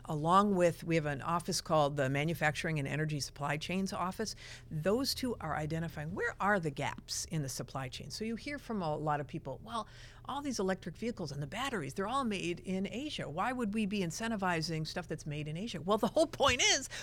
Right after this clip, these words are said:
we're incentivizing all of that to come here. So a battery is made out of an anode, a cathode, separator material, and electrolyte. All of that has largely been in China. But we now have an incentive to do the whole supply chain here, and that includes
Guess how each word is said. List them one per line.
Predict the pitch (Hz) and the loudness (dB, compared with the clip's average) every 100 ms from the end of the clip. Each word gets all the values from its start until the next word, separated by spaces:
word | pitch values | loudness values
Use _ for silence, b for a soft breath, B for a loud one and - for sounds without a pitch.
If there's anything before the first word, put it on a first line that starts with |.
| B | B
we're | 226 233 | 2 4
incentivizing | 220 262 269 233 220 196 202 185 | 4 2 2 4 2 4 2 2
all | 208 254 | 2 2
of | 202 | 4
that | 170 170 | 4 2
to | 180 | -2
come | 185 175 | -2 0
here. | 240 175 | 2 2
So | - 156 | 2 2
a | 165 | 2
battery | 214 269 294 185 139 165 B B | 4 4 6 4 4 -2 B B
is | 170 160 | -4 0
made | 175 175 | 2 4
out | 170 | 2
of | 165 | 2
an | 139 135 | -2 -6
anode, | 143 156 190 233 247 - | -4 -2 0 0 -2 -4
a | 139 | -8
cathode, | - 147 156 - 202 220 240 | -6 -2 -2 0 0 0 -2
separator | - - 185 185 202 202 214 | -6 -4 -4 -2 0 0 0
material, | 208 208 226 208 214 | -2 -2 -2 0 0
and | - 190 | 0 0
electrolyte. | 170 156 - 131 - - - b b - | 2 0 -2 -4 -4 -8 -16 b b -6
All | 220 277 262 | 0 0 0
of | - 165 | -2 -4
that | 165 185 294 - B B - - - | 0 0 -2 -8 B B -20 -18 -8
has | 180 170 | -4 -2
largely | 180 190 202 240 247 196 175 | -2 -2 -2 -2 -4 -4 -4
been | 151 135 123 - | -4 -4 -6 -6
in | 190 214 | -4 -4
China. | - 277 302 - - B B B B | -4 -8 -10 -14 -18 B B B B
But | 226 220 - - | 6 6 4 -6
we | 175 185 | -2 0
now | 220 208 135 170 | 2 2 2 2
have | 156 143 156 185 - | 2 2 2 -2 -2
an | 190 | 0
incentive | 202 - 277 311 185 - | 2 0 -4 -4 -6 -6
to | 185 | -6
do | 165 202 | -2 0
the | 202 | 0
whole | 185 - 175 | 0 0 -2
supply | 180 185 - 151 | -2 -4 -2 -2
chain | 151 170 165 | -2 -4 -2
here, | 226 220 - | -2 -4 -4
and | 190 | -4
that | 269 | -2
includes | 330 208 - 302 262 202 | -4 -8 -8 -6 -4 -4